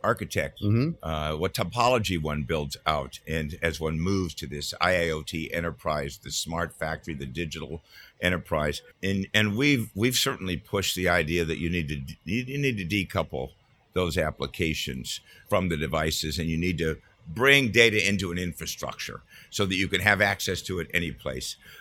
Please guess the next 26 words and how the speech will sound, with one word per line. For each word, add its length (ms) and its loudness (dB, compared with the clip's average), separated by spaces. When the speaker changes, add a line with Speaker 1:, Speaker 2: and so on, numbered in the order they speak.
Speaker 1:
I 100 0
know 160 6
you 200 4
wrote 160 4
a, 420 2
a 40 -2
paper, 580 2
well, 140 -2
you, 200 -4
you 140 0
guys 180 2
have 200 -2
things 240 -2
called 240 -4
arc 240 10
views 460 4
on 140 -6
various 300 2
topics, 500 0
and 100 -2
this 200 -4
one 100 -4
falls 320 -2
into 160 -4
your 220 2
expertise, 680 -4